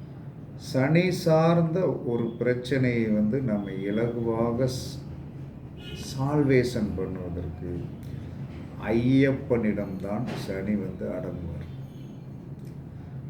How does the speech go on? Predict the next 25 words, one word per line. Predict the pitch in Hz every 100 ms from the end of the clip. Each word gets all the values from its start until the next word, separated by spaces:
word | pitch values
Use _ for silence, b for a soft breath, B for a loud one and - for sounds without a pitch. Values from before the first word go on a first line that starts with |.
| - - -
அப்ப | 120 127
நான் | 123 113
ஐய-, | 117 131 110
ஐயப்பன் | 117 143 143
கோயிலுக்கு | 143 131 107 113 113
போகணுமா | 110 107 104
சார்னு | 107 107
எல்லாரும் | 101 101 98
கேட்கலாம். | 95 95 95 92 - -
அப்படி | 104 104 104 113
போகணுங்கிற | 131 139 120 113
அவசியமே | 104 101 101 104 104
கிடையாது. | 98 92 90 - - - 104 104
தெய்வத்தை | 127 151 156 151 - 131 135
நம்ம | 107 104 104 92
வீட்-, | 110 120 113 - - 107
வீ-, | 110 107
நம்-, | 101 107 110 - 110
நாம் | 104 104
வணங்கினால் | 104 110 127 135 143 117
நம்ம | 104 98
வீட்டுக்கு | 110 107 -
வ-, | 98 95 - -
வீட்டுக்கு | 107 127 139 170
அதோடைய | 135 110 101 98